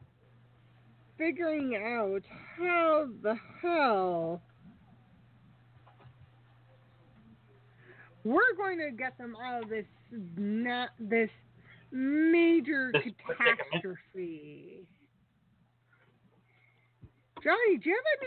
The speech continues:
Speaker 1: any ideas or who we could call? I wish we knew a James Bond type to rescue
Speaker 2: Hey, guys.
Speaker 1: them.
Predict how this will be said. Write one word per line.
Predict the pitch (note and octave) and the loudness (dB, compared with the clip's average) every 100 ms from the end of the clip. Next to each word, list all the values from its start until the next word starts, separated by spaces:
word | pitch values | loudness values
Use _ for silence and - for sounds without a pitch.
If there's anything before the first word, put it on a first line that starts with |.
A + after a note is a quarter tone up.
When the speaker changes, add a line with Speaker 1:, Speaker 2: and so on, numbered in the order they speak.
| B4+ | -2
Speaker 1:
any | E4+ | -2
ideas | F#3 G3+ G3+ B3 C#4 D4 A#3 | -4 -14 -8 -6 -6 -6 -8
or | G#3+ | -10
who | F#3 D4+ | -8 -6
we | D#4 | -6
could | - F#3+ - - - | -6 -20 -20 -16 -6
call? | G3+ A3 A3+ A3+ A3+ A3+ A#3 A3+ A3 A#3 - C4+ | -2 0 0 2 2 0 0 -2 -4 -6 -4 -2
I | |
wish | A#3+ A4 A#4 C5+ C5 G#4 | 2 2 2 2 4 4
we | |
knew | C#4 C#4+ D#4+ | 2 -2 -2
a | C#4+ | -6
James | F3 A#3 B3 B3 F3+ E3 - | -8 -8 -6 -6 -6 -10 -8
Bond | F#3 G3+ A3 G#3+ - | -6 -4 -4 -8 -8
type | G3 F3+ E3 D#3 - - _ _ - - - - - | -6 -6 -8 -10 -16 -20 _ _ -20 -20 -20 -20 -6
to | C#4+ B3 F#3+ | 0 2 4
rescue | G#3 A3 - - G#3+ | 2 0 -6 -10 0
Speaker 2:
Hey, | D3 | 2
guys. | D3+ | 4
Speaker 1:
them. | F#3 F3+ F3 D#3+ D#3+ E3 | 2 0 0 -4 -8 -14